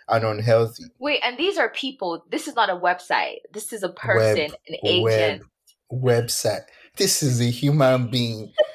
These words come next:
Speaker 2: Wow.
Speaker 1: First of all, their names, their names are usually very, I think from their names, you should be scared alone. Once you hear a Mister Sunday, <laughs> a Mister Sunday is your agent, just know it's over.
Speaker 2: <laughs>
Speaker 1: Just know it's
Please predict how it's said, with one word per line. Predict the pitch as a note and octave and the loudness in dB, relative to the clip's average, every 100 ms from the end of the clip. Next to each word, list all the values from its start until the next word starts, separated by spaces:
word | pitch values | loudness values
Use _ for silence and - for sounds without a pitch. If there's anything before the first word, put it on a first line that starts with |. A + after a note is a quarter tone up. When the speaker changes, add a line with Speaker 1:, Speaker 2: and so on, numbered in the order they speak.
| B4+ F4+ | 0 0
Speaker 2:
Wow. | C4 B3+ | 2 4
Speaker 1:
First | G3+ E3+ | 4 4
of | D#3 | 4
all, | D3+ C#3+ | 6 6
their | C#3 C3+ C3 | 4 4 2
names, | D3+ E3+ E3 D3+ - C3 | 0 0 0 0 -2 0
their | C3+ B2+ | 0 2
names | C3 D3+ D#3 D3 C3 A#2+ | 2 2 4 2 2 2
are | A#2+ | 2
usually | B2+ C3 C3 B2 B2 | 2 2 4 4 2
very, | A#2+ A#2 B2 B2+ - - - | 2 4 4 0 -4 -14 -8
I | D3 | -2
think | B3 A3 | -2 -2
from | - D3+ B2+ | -2 0 2
their | B2 A#2+ | 4 4
names, | B2+ C3 B2 | 4 4 4
you | A#2 | 4
should | A#2+ B2+ | 2 2
be | |
scared | C3 - D#3 D3 A#2 | 0 2 4 4 4
alone. | A2+ B2 A#2+ A#2 - - - | 2 2 0 -2 -14 -8 0
Once | A#3 | 0
you | D#3 | 2
hear | C3+ C#3+ C#3 - - | 4 4 4 -2 -8
a | A#2+ | -4
Mister | A2+ A#2 A#2+ A2+ | -2 0 0 2
Sunday, | - B2+ C3 B2 A2+ C#3+ - - | 2 2 2 2 0 0 -2 -4
<laughs> | A#3 - - - - | -4 -4 -8 -12 -4
a | B2+ B2+ | -2 0
Mister | C3+ A#2+ | 0 2
Sunday | A#2+ - C#3 C3+ C#3 | 2 2 2 4 4
is | B2 | 4
your | A2+ G#2 | 0 0
agent, | A#2+ A#2 A#2 G#2 G#2 - - - - | 0 0 2 0 -4 -14 -20 -14 0
just | D3+ D3+ | 2 2
know | C#3+ | 0
it's | A#2+ A2+ | -2 -2
over. | A2+ G#2+ G2+ - _ _ - - | -2 0 -2 -6 _ _ -8 -6
Speaker 2:
<laughs> | - - D#4+ - | -6 -6 -6 0
Speaker 1:
Just | C#3 D#3 D#3 | 2 2 2
know | C#3 C3 | 0 0
it's | B2 A2 - | 0 -2 -4